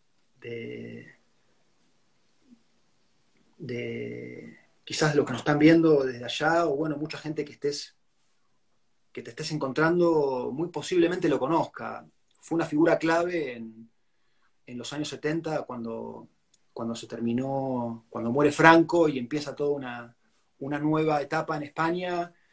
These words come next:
Morris cayó con la propuesta de cantar en español, cosa que no se hacía en España, digamos.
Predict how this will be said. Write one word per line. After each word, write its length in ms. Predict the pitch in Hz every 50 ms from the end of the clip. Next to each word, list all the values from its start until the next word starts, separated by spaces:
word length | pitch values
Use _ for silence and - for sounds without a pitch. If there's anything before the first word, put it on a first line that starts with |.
| - - - - - _ _ _ -
Morris 360 | 131 139 151 156 160 165 156
cayó 440 | - 147 131 - - 156 160 165 160
con 240 | - 160 143 131 127
la 180 | 127 123 120
propuesta 440 | - 127 120 - 143 147 147 - 147
de 80 | 139 127
cantar 280 | - 123 120 139 147
en 80 | 147 139
español, 560 | - - - 131 147 160 165 143 123 117 - _ _ _ _ _ _ _ _ _ _ _ _ -
cosa 220 | - 151 - 156
que 100 | 131 135
no 80 | 147 147
se 80 | 143
hacía 360 | 135 - - 190 170 147 127 120
en 60 | 117
España, 480 | 113 - - 117 110 110 113 113 120
digamos. 580 | 117 117 117 - 165 - - - - - - _